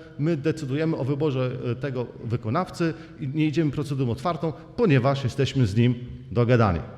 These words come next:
Nie, proszę państwa, tego w ten sposób rozumieć, e, nie możemy. Więc, proszę państwa,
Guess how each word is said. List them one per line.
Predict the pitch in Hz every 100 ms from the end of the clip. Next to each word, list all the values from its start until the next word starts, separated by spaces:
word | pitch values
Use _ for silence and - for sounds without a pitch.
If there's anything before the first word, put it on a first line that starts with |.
| - -
Nie, | 135
proszę | 127 95
państwa, | 120 135 - 120 123 - -
tego | 131 127
w | 131
ten | 104
sposób | - 107 - 101
rozumieć, | 98 95 98 - - - - -
e, | 107 104 113 123
nie | 131
możemy. | 120 95 87 - - - - - - - - - - -
Więc, | 208
proszę | 196 160
państwa, | 156 131